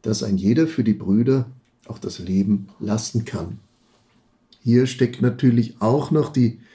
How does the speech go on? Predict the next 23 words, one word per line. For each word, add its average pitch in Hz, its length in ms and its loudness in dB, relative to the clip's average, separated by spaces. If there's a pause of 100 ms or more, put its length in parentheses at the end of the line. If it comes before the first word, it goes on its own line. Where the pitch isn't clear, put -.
(160)
Hingabe 107 640 0
darin, 139 460 -2 (840)
so 104 200 -2
wie 107 80 0
Christus 123 440 0
das 107 220 -4
Licht 107 360 -2
ist - 380 -4
und 107 240 -2
für - 380 0
uns 143 300 0
gestorben 120 680 -2
ist, - 520 -8
so 120 380 -2 (560)
setzen 110 360 0
wir 120 140 6
auch 101 60 -2
unser 104 260 0
Leben 104 320 0
ein 101 300 -4 (140)
füreinander 95 640 -2
als - 200 -12
Gemeinde. 92 520 -8